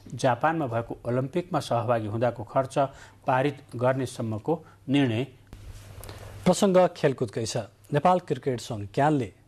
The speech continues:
Speaker 2: जिम्बाब्वे विरुद्ध तीन एक दिवसीय र तीन टी ट्वेन्टी क्रिकेट खेलका लागि आज राष्ट्रिय क्रिकेट टोलीको घोषणा गरेको छ। क्यानको उक्त, क्याङले उक्त प्रतियोगिताका लागि सन्दीप लामिछानेको कप्तानीमा तेइस सदस्यीय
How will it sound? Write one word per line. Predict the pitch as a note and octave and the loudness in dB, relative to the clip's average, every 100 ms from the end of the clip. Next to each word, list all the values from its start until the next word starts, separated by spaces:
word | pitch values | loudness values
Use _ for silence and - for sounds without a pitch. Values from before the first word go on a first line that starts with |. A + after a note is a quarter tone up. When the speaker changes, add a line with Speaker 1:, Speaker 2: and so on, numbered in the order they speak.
| - | -8
Speaker 2:
जिम्बाब्वे | B2 B2+ C3 G#2+ A2+ | -4 2 2 2 -4
विरुद्ध | G2 C#3+ C#3 D3+ C#3+ - _ - | 2 2 4 2 2 -6 _ -4
तीन | D3 B2 - C3+ | -2 -4 -6 -8
एक | G2+ | -6
दिवसीय | A#2+ C3 - D#3 - - C#3+ | -4 -4 2 2 2 -4 0
र | E3+ - | 0 0
तीन | F3+ D#3+ F#2+ - - | -2 -2 -2 -12 -6
टी | F#3 | -6
ट्वेन्टी | - F3+ E3+ D#3+ | 0 0 -2 -8
क्रिकेट | A#2+ A2 G#2 | -10 -8 -10
खेलका | - G#2 A2 | -10 -12 -4
लागि | A#2 B2+ G2+ - - - | 0 0 -2 -10 -20 -2
आज | C#3 C#3 D#3 D#3+ | 0 4 2 0
राष्ट्रिय | A2+ C3 C3 D#3 D3 C3 | 0 0 0 0 0 0
क्रिकेट | B2 G#2+ G#2+ - | -6 -6 -8 -2
टोलीको | C3+ C3 C3+ A#2 - | -2 0 -2 -4 -10
घोषणा | A#2 - G2 | -10 -10 -12
गरेको | F#2+ F#2+ - | -12 -10 -4
छ। | - A2 - - - - - | -2 -2 -4 -20 -20 -20 0
क्यानको | D#3+ D#3+ F3 G#3+ | 4 4 4 2
उक्त, | G3+ - F#3+ G3 - _ - - | 2 2 2 0 -8 _ -20 -2
क्याङले | E3 F3 E3+ E3+ F#3+ G3+ | 2 4 4 2 0 -2
उक्त | E3 - | -8 -2
प्रतियोगिताका | E3 - A#2+ A#2+ A2 A#2+ A2+ G#2+ | -2 -2 -6 -6 -4 -6 -4 -2
लागि | B2+ A#2 | -2 -2
सन्दीप | G2 - A#2+ E3 D3 | -6 -4 -2 -2 0
लामिछानेको | C3+ C3+ - D3 - | -4 -4 -6 -6 -8
कप्तानीमा | A2+ A2+ B2 C#3+ D3+ G2+ - - | -10 -4 -2 2 0 -2 -12 -10
तेइस | - F3 - - | 0 0 0 -6
सदस्यीय | A2+ - E3+ | -4 -4 -2